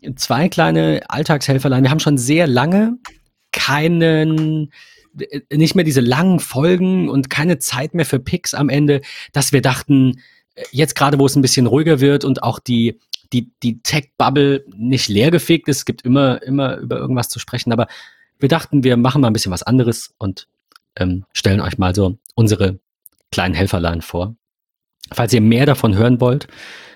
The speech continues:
dann, ähm, gebt uns Bescheid, ähm, wie man so schön sagt, Daumen hoch, Abo, Like, schieß mich tot, irgendwie so. Ähm, Mattermost, nicht vergessen, wer da nicht angemeldet ist, der kriegt nischt. Die Lizenzen vergeben wir jetzt mal exklusiv. Es tut nicht weh, es kostet nichts, es liegt auf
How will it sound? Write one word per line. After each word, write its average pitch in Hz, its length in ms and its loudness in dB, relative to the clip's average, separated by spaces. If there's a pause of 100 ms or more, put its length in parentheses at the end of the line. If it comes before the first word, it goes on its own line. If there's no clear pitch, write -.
(100)
dann, 101 300 2
ähm, 98 400 0
gebt 139 200 -2
uns 147 120 0
Bescheid, - 640 -2 (140)
ähm, 104 380 -4 (140)
wie 113 80 0
man 113 140 4
so 107 100 0
schön 107 180 0
sagt, 107 280 0
Daumen 127 240 2
hoch, 127 240 0
Abo, 123 220 -2
Like, 110 440 -2
schieß - 220 -4
mich 131 120 -6
tot, 143 300 -6
irgendwie 113 220 2
so. 127 280 0 (540)
Ähm, 123 480 2 (520)
Mattermost, 135 760 0
nicht 117 180 0
vergessen, 110 400 0
wer 104 100 4
da 107 140 2
nicht 131 160 2
angemeldet 113 460 2
ist, - 200 -6
der 95 100 0
kriegt - 480 -10
nischt. 117 400 0 (540)
Die 104 100 -2
Lizenzen 101 600 -2
vergeben 101 340 0
wir 104 60 2
jetzt 98 120 -4
mal 101 120 0
exklusiv. 101 720 -6
Es - 120 -14 (300)
tut 196 160 0
nicht 139 160 0
weh, 175 100 4
es 165 140 0
kostet 147 300 0
nichts, 135 240 2
es 120 120 -8
liegt - 240 -6
auf 131 280 0